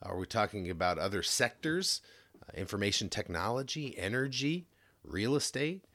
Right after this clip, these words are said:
What, what is, what is it that we're gonna be invested in specifically is the question we're answering when we talk about diversification.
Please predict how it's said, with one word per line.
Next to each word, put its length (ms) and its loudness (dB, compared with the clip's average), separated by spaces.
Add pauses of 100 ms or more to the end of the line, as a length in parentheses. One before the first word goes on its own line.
(300)
What, 220 0
what 380 4
is, 360 2 (220)
what 220 4
is 140 4
it 80 -6
that 100 2
we're 80 -4
gonna 140 -2
be 100 0
invested 520 -2
in 220 0
specifically 880 -2 (420)
is 140 -4
the 80 -10
question 440 0
we're 140 -2
answering 680 -2
when 140 -4
we 80 -6
talk 320 -2
about 420 -2
diversification. 1300 -4